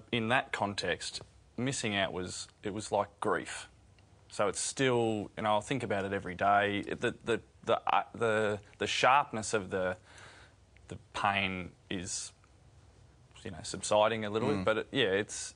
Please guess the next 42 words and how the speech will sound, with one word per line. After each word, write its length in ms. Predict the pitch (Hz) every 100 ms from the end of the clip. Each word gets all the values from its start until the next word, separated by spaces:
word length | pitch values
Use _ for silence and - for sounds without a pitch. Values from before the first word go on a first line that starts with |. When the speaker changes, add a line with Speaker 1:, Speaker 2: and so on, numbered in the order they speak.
| -
Speaker 1:
it 80 | 117
was 180 | 113 110
a, 100 | 101 - -
it 120 | -
was 200 | 95 95
a, 220 | 104 101 95 - - - -
it 180 | 98 87
knocked 240 | 104 107 -
me 80 | 95
around. 320 | 90 87 101 - - - - -
Speaker 2:
Can 140 | - 131
you 120 | 165
recall 440 | 170 - 147 139
the 120 | 120 107
day 440 | 95 104 90 104
or 120 | 127
the 100 | 98
weekend 360 | 92 107 107 98
or 80 | 90
the 100 | 87
time 360 | - 104 98
when 200 | 98 98
you 100 | 104
said, 320 | 101 - 101 85 - - _ _ -
"I 80 | 110
think 220 | 117 110
this 120 | 101
team 280 | - - 92
can 160 | 85 90
win 120 | 87
the 100 | 80
flag 500 | - 90 76 76 78 - _ - -
and 160 | 87 90
I'm 100 | 87
not 140 | 80
gonna 180 | 82 76
be 180 | 73 69
there"? 200 | 64 - - - - -
Speaker 1:
Uh, 760 | 127 127 127 127 127 127 127 - - _
yeah, 360 | - 127 123 123
well, 200 | 147 139
we, 180 | 139